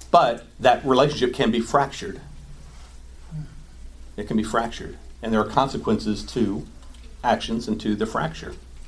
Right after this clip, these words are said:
But it all comes back to this idea, I think, of fellowship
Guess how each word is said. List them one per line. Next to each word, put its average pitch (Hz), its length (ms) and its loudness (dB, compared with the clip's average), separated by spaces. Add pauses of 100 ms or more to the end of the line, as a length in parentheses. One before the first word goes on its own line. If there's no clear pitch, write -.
(1200)
But 110 140 6
it 113 200 0
all 135 240 6
comes 151 240 2
back 131 300 4
to 135 120 0
this 110 200 0
idea, 113 420 2
I 107 60 -2
think, 110 240 -4
of 107 120 -2
fellowship 113 640 2